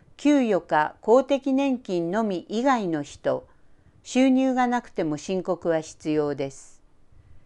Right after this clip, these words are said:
申告方法、申告書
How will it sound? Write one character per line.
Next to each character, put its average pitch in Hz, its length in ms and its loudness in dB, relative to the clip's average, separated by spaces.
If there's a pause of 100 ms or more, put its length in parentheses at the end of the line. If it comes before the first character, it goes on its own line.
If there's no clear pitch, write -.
(240)
申 294 300 2
告 294 340 0
方 247 220 4
法、 139 560 0 (400)
申 269 320 0
告 262 240 0
書 196 420 0